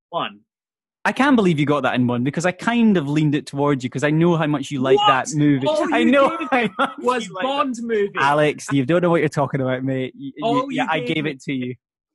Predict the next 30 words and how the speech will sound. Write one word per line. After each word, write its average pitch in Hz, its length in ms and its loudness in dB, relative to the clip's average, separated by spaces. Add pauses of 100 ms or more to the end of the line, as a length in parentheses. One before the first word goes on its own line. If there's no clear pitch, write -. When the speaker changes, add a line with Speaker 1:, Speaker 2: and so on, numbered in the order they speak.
(100)
Speaker 1:
Bond 190 360 -10 (120)
is 170 160 -10 (160)
Bond 170 440 -4
movie. 113 480 -6 (160)
Speaker 2:
Nah, 139 100 -4
Speaker 1:
And 156 100 -2
Speaker 2:
I 156 60 -2
Speaker 1:
I - 40 -4
Speaker 2:
gave 139 160 -8
it 135 120 -12
to 131 80 -10
you. 123 160 -4
Speaker 1:
picked - 140 -12
it, 220 200 -2 (320)
and 160 160 -4
I 160 140 -6 (100)
picked - 400 -10
it 156 220 -4 (260)
out 147 200 -6
of 135 100 -12 (180)
twenty 220 540 -4 (140)
fucking 202 520 -6
five 196 300 -2
of 117 140 -6
them, 117 160 -2 (320)
and 147 120 -4
just, 156 140 -2 (280)
Speaker 2:
<laughs> 269 340 -20
Speaker 1:
nah, 175 280 0
I 160 80 -2